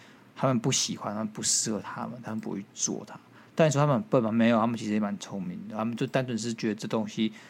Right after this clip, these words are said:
已经过时，已经不是他们这个时代，所以他们不会想去追求。所以康复社现在倒，一开始你会觉得，你一开始会不解，你会觉得说，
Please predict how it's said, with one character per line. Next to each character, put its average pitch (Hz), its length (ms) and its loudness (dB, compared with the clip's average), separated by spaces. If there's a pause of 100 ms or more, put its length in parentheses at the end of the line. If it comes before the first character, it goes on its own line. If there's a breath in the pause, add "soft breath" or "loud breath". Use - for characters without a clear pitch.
(360 loud breath)
已 135 100 -4
经 123 200 0
过 131 260 4
时， - 300 -2
已 117 80 0
经 143 120 4
不 123 200 2
是 123 80 2
他 139 100 8
们 127 100 6
这 117 80 4
个 117 120 2
时 - 240 2
代， 107 320 0
所 131 120 -4
以 120 40 0
他 - 0 -
们 117 120 2
不 107 140 -4
会 110 80 0
想 101 100 -6
去 104 160 -4
追 98 220 -2
求。 - 220 -6 (340 loud breath)
所 - 100 0
以 147 40 6
康 151 180 4
复 135 60 0
社 143 120 6
现 139 160 4
在 127 160 0
倒， - 200 -4 (960 soft breath)
一 190 100 0
开 240 160 12
始 220 120 8
你 139 100 6
会 175 100 10
觉 160 200 6
得， 147 80 6
你 147 100 0
一 147 40 4
开 202 140 12
始 214 120 8
会 165 80 10
不 165 160 2
解， - 300 -4 (120)
你 147 80 -2
会 170 80 4
觉 151 180 2
得 123 60 4
说， 127 320 4